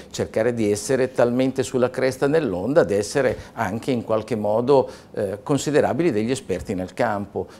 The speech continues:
E quindi nel campo del russamento apnee sicuramente, eh, ci sono stati tanti, eh, cambiamenti nel tempo in maniera molto veloce, perché è una disciplina giovane, eh, in maniera molto veloce, eh, nei quali siamo andati sempre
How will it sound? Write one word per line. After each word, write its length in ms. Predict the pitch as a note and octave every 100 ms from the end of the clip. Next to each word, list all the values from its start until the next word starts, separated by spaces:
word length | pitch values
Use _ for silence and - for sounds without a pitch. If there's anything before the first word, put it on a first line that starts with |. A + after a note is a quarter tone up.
| -
E 140 | F2+
quindi 260 | - G2 A#2+
nel 200 | A2 G2
campo 340 | G#2+ G#2 G#2
del 400 | G2 G#2 G#2 G2
russamento 640 | G2 G2+ - G#2+ A2 A2 D#3+
apnee 320 | - A#2 C3+
sicuramente, 920 | - G#2 C3 C3+ A#2 B2+ B2+ D#3+ C#3+ - -
eh, 360 | - A2 G#2+ G#2
ci 140 | -
sono 180 | A2 A#2
stati 400 | A2 B2 A#2 A#2+
tanti, 560 | - B2 C3+ - C3+ B2+ - -
eh, 420 | G#2+ G#2+ G2+ G2+
cambiamenti 680 | - A#2+ B2 B2 C3+ C#3 C3
nel 260 | A#2+ A#2+ -
tempo 360 | D#3 C3+ A#2
in 60 | A#2
maniera 320 | A2+ A#2+ C3
molto 280 | B2 B2+ B2+
veloce, 420 | A#2 B2 A#3+ -
perché 160 | C#3+ G#2
è 40 |
una 100 | G2
disciplina 520 | F#2 - F#2 G#2+ A2+
giovane, 520 | B2 B2 A2 A#2+ F#3+ B3+ - - -
eh, 500 | A#2+ A#2 A#2 A2+ A2+
in 120 | B2
maniera 300 | B2+ C3+ D3+
molto 300 | D3 D3+ D#3
veloce, 800 | D#3 F3 C#3+ D#3 - G3 G3 -
eh, 280 | - C3 A#2+
nei 300 | A#2 A#2+ D3
quali 300 | - A2+ E3+
siamo 280 | D#3+ A#2+ G#2+
andati 500 | A2 G#2+ B2 B2+ A#2+
sempre 880 | - - D#3 D3+ D3+ - D#3 D3+ -